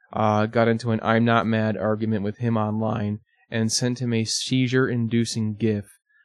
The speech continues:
which actually, uh, apparently sent him to the hospital, uh, which set off a large debate of, um,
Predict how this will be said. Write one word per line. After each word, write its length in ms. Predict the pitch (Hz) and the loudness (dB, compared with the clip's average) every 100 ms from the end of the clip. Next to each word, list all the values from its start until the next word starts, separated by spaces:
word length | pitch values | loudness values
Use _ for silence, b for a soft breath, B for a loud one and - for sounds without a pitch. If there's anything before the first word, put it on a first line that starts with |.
| _ | _
which 220 | 113 110 | -4 0
actually, 560 | 110 117 - 135 120 117 - - | 2 0 0 0 0 0 -4 -4
uh, 300 | 117 117 113 | 0 2 2
apparently 360 | 127 151 151 120 | 2 2 2 0
sent 200 | 131 127 | 0 -2
him 100 | 123 | -2
to 80 | 110 | -2
the 80 | 113 | -2
hospital, 560 | 123 131 120 98 95 _ _ _ _ _ - | 0 -2 -4 -6 -8 _ _ _ _ _ -4
uh, 220 | 117 113 | 2 4
which 220 | 113 113 - | 4 2 2
set 120 | 123 | 4
off 180 | 117 117 | 4 2
a 40 | |
large 440 | 110 110 110 107 - | 0 2 2 0 -6
debate 440 | 117 110 107 107 | -6 -2 0 0
of, 320 | 104 101 101 | -2 -4 -4
um, 480 | 101 95 95 92 | -4 -4 -4 -6